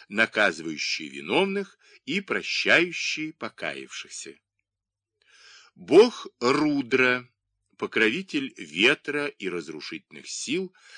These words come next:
а также владыка лечебных трав,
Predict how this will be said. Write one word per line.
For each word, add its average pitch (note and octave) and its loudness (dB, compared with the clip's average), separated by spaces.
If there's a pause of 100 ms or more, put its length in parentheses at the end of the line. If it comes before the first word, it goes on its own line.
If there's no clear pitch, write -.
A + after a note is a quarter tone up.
(100)
а F2+ -8
также F2 -4
владыка E2+ -4
лечебных B2 -6
трав, D#2+ -8